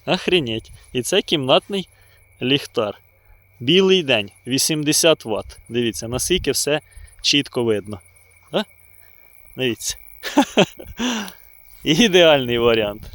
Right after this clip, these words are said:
Тим паче є декілька режимів. Жовтий, ось такий. Такий собі жовтий і холодний. І сос.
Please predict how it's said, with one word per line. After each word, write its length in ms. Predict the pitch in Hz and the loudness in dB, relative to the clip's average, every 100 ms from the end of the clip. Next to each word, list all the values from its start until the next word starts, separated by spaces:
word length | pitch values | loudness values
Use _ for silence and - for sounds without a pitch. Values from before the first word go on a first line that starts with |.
| - | -2
Тим 180 | 175 | 0
паче 380 | 190 143 110 - | 2 2 2 0
є 260 | 117 156 190 | 0 0 0
декілька 560 | 123 127 151 139 - 127 | -2 -2 0 -2 0 0
режимів. 560 | 131 107 104 101 104 - - | 2 0 -2 -6 -16 -18 -8
Жовтий, 560 | 123 127 120 - 175 - _ _ - - - | -2 0 0 -4 -10 -10 _ _ -20 -20 -10
ось 180 | 131 | -8
такий. 400 | - 143 147 160 165 - - - - - - - | -6 -4 -4 -4 -6 -18 -20 -20 -20 -20 -20 -6
Такий 280 | 139 - 143 | -4 0 0
собі 400 | - 127 113 113 - | 0 -4 -4 -6 -4
жовтий 640 | 120 160 131 - 113 - - | 0 2 0 -2 -8 -8 -10
і 100 | 127 | -10
холодний. 680 | - 135 160 190 208 220 _ _ _ - - - - - - - - _ - | -4 0 2 2 0 -6 _ _ _ -20 -20 -18 -18 -20 -20 -20 -20 _ -6
І 80 | |
сос. 500 | 151 - 117 - - | -2 0 0 0 -6